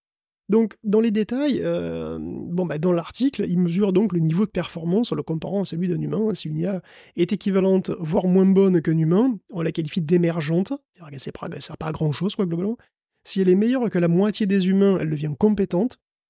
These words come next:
Puis après, il y a des niveaux experts, virtuoses, et puis enfin surhumains, si elle dépasse cent pour cent des humains, si elle dépasse tous les humains.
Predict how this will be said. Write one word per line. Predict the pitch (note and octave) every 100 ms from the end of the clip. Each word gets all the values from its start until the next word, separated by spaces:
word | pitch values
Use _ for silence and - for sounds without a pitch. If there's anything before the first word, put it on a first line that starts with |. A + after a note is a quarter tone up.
| _
Puis | -
après, | - - A#3
il |
y | E3+
a | F3+
des | E3 D3
niveaux | C#3 D#3+ G#3+
experts, | E3+ - - E3+ F#3+
virtuoses, | D#3+ F3+ - F3 F3+ A3
et | -
puis | -
enfin | D#3 D3 G3
surhumains, | - F#3 F3 D3+ E3
si | F#3+ D3+
elle |
dépasse | C#3+ - G3 - -
cent | - G#3
pour | F3 -
cent | F#3
des | D#3+ D3+
humains, | E3
si | G3
elle | -
dépasse | - F#3+ -
tous | F3+
les | F3
humains. | E3 -